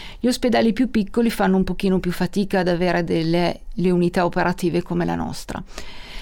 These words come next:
La maggior parte delle lesioni che afferiscono, la tipologia di lesioni che afferiscono al nostro ambulatorio sono ferite di origine chirurgica, quindi infezione del sito chirurgico,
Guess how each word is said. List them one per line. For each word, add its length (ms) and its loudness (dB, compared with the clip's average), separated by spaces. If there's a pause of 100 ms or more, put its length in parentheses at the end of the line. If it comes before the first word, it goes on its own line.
(200)
La 120 2
maggior 380 2
parte 260 2
delle 180 2
lesioni 400 2
che 100 0
afferiscono, 880 0
la 120 0
tipologia 420 2
di 80 2
lesioni 320 4
che 80 0
afferiscono 480 0
al 60 2
nostro 280 0
ambulatorio 560 2
sono 260 0
ferite 440 0
di 100 2
origine 540 2 (500)
chirurgica, 800 2 (160)
quindi 240 2
infezione 420 0
del 100 2
sito 280 -2
chirurgico, 760 0